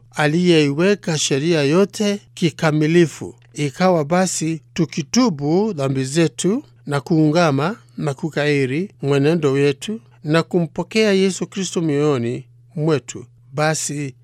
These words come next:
katika jina la Yesu Kristo, sisi tumepewa utukufu kutoka mbinguni. Jina tukufu la Yesu Kristo lenye nguvu za ushindi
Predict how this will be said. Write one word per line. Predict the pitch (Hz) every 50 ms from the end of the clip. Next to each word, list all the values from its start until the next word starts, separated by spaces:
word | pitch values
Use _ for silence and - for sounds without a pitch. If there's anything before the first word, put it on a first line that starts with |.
| _ -
katika | - 139 123 - - 208 196 - 180 156
jina | 147 135 160 202 208 180 151 139 139 131 - _ _ - - _ _ -
la | 147 139 135
Yesu | 135 143 170 208 220 - - 214 190
Kristo, | - - - 196 185 165 - - - 131 117 117 - - - - - - - - - -
sisi | - - - - 170 175 156 - - - 156 143 139 135 - _ _ _ _ _ _ _
tumepewa | - 139 127 127 131 123 - - 151 151 147 143 135
utukufu | 131 123 - 127 117 - - 180 160 135 - - 135 139 135 - - - - -
kutoka | - 143 120 - 147 139 - 147 131
mbinguni. | 117 - 131 123 123 143 147 139 123 104 - - _ _ _ _ _ _ - -
Jina | - 175 165 170 175
tukufu | 175 - 190 - - - 208 208 196 - - - 208 196
la | 175 156
Yesu | 156 160 165 151 - 151
Kristo | - - - 202 180 - - - 190 180 160 160 - _ - - - - -
lenye | - 151 151 165 160 151
nguvu | 156 156 196 214 220 208 185 185 190 190 185 190 190 180 - - - - - - - - - - -
za | 269 202 165 123 127 147 151 143 139 - _ - - _ _ - -
ushindi | - - 147 135 - - - - 226 196 165 147 135 135 131 131 -